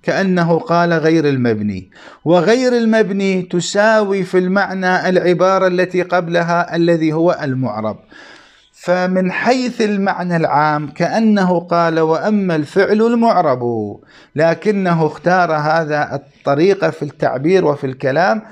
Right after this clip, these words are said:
حتى يسرد لنا الأفعال المبنية.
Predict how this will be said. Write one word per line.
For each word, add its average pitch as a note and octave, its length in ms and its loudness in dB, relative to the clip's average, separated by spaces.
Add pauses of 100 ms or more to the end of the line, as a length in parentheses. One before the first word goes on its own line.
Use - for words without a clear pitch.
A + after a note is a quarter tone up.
(160)
حتى D#3+ 560 -4
يسرد F#3 580 0
لنا F3 540 0
الأفعال E3 580 0
المبنية. A2 640 -2